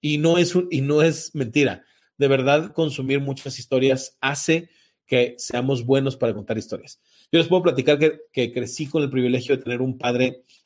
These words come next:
que nos contaba muchas historias. Mi papá era un hombre que desde que amanecía estaba contando historias. Por cierto, hoy cumple un año de haber fallecido y lo recordamos de la mejor manera porque mi papá nos hizo buenos comunicadores, nos hizo buenos conversadores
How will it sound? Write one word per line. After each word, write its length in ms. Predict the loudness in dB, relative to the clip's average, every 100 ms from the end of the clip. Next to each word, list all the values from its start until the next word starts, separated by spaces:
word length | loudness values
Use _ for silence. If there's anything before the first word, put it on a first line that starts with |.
| _
que 120 | -4
nos 200 | -4 -6
contaba 500 | -6 -6 -2 0 0
muchas 400 | 2 0 0 -4
historias. 520 | -4 0 0 -2 -8 -10
Mi 80 |
papá 320 | -8 -4 0 2
era 240 | 2 2
un 180 | 2 0
hombre 320 | 0 0 0
que 280 | 0 -2 0
desde 580 | 0 0 -2 -2 -2 -2
que 280 | -2 0
amanecía 440 | 0 -4 -6 -2 -2
estaba 260 | 2 0
contando 300 | 0 -4 -4
historias. 440 | -2 2 2 2 -4 _ _ _
Por 140 | -4
cierto, 200 | -2 0
hoy 120 | 0
cumple 300 | 0 -2 0
un 60 | 2
año 220 | 2 2
de 80 | 0
haber 140 | 0
fallecido 560 | 0 -2 0 0 0 0 _ -18 0
y 120 | 2
lo 100 | 4
recordamos 540 | 2 -2 -2 -2 0
de 60 | 0
la 80 | -2
mejor 200 | -4 -2
manera 320 | 0 2 0
porque 400 | -2 -2 -4 -4 _ _ -10
mi 60 |
papá 200 | -6 -2
nos 340 | 2 2 0 -4
hizo 340 | -4 -2 0 2
buenos 280 | 2 -2
comunicadores, 760 | -4 -6 -6 -2 0 0 -2 -8
nos 120 | -8
hizo 360 | -2 0 0 -2
buenos 560 | -6 0 2 2 0 -4
conversadores 720 | -6 -6 -2 0 0 0